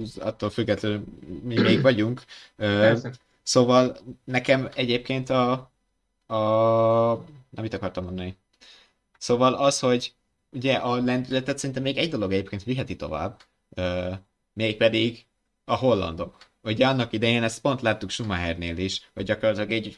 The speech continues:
Speaker 1: országot <clears throat> megmozdított a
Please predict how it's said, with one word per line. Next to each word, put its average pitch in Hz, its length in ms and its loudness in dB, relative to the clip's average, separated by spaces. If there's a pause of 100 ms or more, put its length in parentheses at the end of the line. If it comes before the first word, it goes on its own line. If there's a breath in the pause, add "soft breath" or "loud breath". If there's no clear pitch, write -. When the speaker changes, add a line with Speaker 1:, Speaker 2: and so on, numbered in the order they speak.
Speaker 1:
országot 123 640 -2
<clears throat> 110 40 -2
megmozdított 92 800 -6 (320 soft breath)
a 98 360 -2